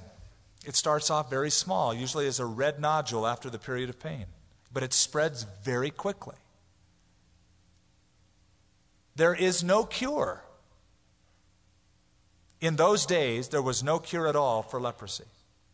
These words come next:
Now, while there was no cure for leprosy, it's an interesting thing in the Bible. There was a whole chapter written about the healing of lepers.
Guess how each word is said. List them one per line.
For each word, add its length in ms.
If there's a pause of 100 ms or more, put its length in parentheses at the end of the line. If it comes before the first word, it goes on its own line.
(680)
Now, 220
while 300
there 100
was 220
no 120
cure 440
for 160
leprosy, 560 (1300)
it's 200
an 80
interesting 520
thing 280
in 80
the 80
Bible. 560 (120)
There 220
was 460
a 100
whole 280
chapter 520
written 260
about 880
the 80
healing 480
of 100
lepers. 580